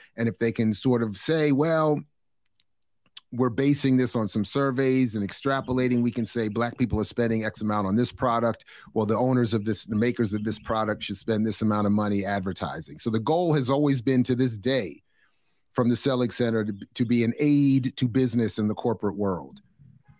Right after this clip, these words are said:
Nielsen got involved, and now the, the, the, the other third player today, most pro-, pro-, predominantly, is the McKinsey Group, which has its own horrific, uh, uh, history in terms of, of, of helping business exploit working people.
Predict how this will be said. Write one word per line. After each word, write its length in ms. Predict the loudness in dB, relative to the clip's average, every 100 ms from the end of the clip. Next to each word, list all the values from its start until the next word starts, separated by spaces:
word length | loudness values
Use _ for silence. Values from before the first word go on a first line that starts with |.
| _ _ _
Nielsen 600 | 2 4 4 2 2 2
got 200 | 2 0
involved, 680 | 0 2 0 2 0 -2 -2
and 120 | 2
now 180 | 2 2
the, 220 | 2 0 0
the, 180 | -2 -2 0
the, 240 | -2 -2 0
the 140 | 0
other 200 | 2 0
third 340 | 0 0 0
player 320 | 0 0 0 0
today, 420 | -2 0 2 2
most 360 | 2 2 -2 -10
pro-, 220 | -6 -4 -4 -2
pro-, 180 | -2
predominantly, 760 | -2 -2 0 0 0 0 -2 -2 -8 -20 _ _
is 180 | -4 0
the 80 | 0
McKinsey 540 | 0 2 2 2 0
Group, 320 | 2 2 2 -2
which 140 | -4
has 180 | -2 -2
its 160 | -4 -2
own 640 | 2 4 4 6 6 4 0 _ _ -2
horrific, 520 | 2 2 0 -4 -4 -10 -4
uh, 40 | 0
uh, 360 | 0 0 0
history 480 | 2 0 0 0 2
in 60 | 2
terms 360 | 2 2 2
of, 120 | 0 0
of, 240 | 0 0
of 120 | -2 0
helping 300 | 0 2 2
business 460 | 2 2 0 -2
exploit 560 | -4 -8 -10 -2 0 0
working 400 | 0 0 0 -2
people. 440 | 0 0 0 -2